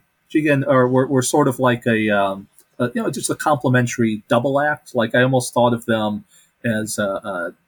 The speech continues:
much more serious, uh, potentially deadly, like,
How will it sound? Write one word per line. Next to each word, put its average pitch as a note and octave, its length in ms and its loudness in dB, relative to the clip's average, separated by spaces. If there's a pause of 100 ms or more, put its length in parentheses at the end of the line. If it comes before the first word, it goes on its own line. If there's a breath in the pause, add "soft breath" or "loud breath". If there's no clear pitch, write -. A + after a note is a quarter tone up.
(320)
much C3+ 440 -2
more A#2+ 280 2
serious, B2 1000 0
uh, G#2+ 140 -2
potentially A#2 580 -2
deadly, G#2+ 420 -2
like, G2 220 -4